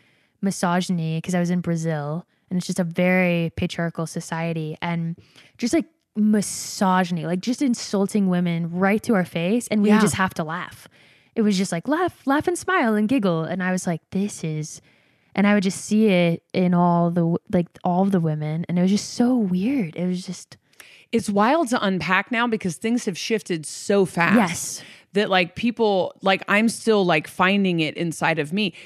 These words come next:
Speaker 2: 'cause it never really, I kinda had, like, "Well, fuck you guys" attitude, but I
Speaker 1: Mm-hmm.
Speaker 2: didn't really. You know, what
Speaker 1: Yeah.
Speaker 2: I've learned is, like,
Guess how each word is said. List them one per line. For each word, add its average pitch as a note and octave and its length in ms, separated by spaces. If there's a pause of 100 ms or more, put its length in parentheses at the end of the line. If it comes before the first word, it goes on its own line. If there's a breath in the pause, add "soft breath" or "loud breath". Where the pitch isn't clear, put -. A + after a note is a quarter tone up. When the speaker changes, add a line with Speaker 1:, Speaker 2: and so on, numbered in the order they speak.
Speaker 2:
'cause C4 160
it D#4+ 120
never F4 240
really, A3+ 580 (140)
I G#3 100
kinda B3+ 300
had, G#3+ 160
like, F#3 160
"Well, F3+ 160
fuck - 360
you A3+ 120
guys" E3 400
attitude, G3 600
but G3+ 120
I F#3+ 80
Speaker 1:
Mm-hmm. F#3+ 100
Speaker 2:
didn't D4 420
really. F#3 560
You G3+ 140
know, G3 80
what F#3 140
Speaker 1:
Yeah. A#3 80
Speaker 2:
I've A3 100
learned G#3 220
is, F3+ 160
like, D#3+ 200